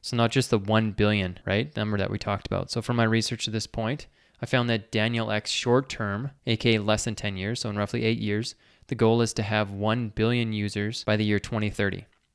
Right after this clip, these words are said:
So that gives them eight years to get there, as I mentioned, and which works out to be a little more than a hundred percent subscriber growth, right? So that means, that means they need to compound their users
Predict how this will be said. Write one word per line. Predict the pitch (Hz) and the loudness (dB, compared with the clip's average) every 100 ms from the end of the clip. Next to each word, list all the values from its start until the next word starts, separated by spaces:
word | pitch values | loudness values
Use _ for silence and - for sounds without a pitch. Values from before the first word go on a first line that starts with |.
| - | -16
So | - | -2
that | 110 - | -2 0
gives | 113 | 0
them | 117 | 0
eight | 123 | 2
years | 139 131 - | 2 2 0
to | |
get | 123 107 | -2 -2
there, | 110 113 | 0 -2
as | 110 | -2
I | |
mentioned, | 104 107 127 170 - _ - _ | -2 -4 -4 -8 -12 _ -20 _
and | 131 | -4
which | 123 | -2
works | 123 113 | -2 0
out | 123 113 | -2 -2
to | - 120 117 | -4 -2 -2
be | 110 117 120 | -4 -4 -2
a | 107 | -2
little | 120 135 | 0 0
more | 131 127 | 2 2
than | 120 | 0
a | 104 | -2
hundred | - 131 127 | -2 -2 -2
percent | 120 - 110 98 | -4 -4 -4 -4
subscriber | - - 98 113 | -10 -4 0 0
growth, | 104 80 - | -2 -4 -4
right? | 92 123 - _ - | -4 -4 -6 _ -8
So | 117 | 0
that | 113 | 2
means, | 120 120 113 - | 2 -2 -4 -6
that | 113 107 | -4 -2
means | 117 120 | -2 -4
they | 120 110 | -2 -2
need | 107 120 120 | -2 -2 -2
to | 117 | -4
compound | - - 123 123 123 120 | -4 0 0 2 0 0
their | 107 | -2
users | 104 131 117 98 156 - | 2 0 2 0 -2 -6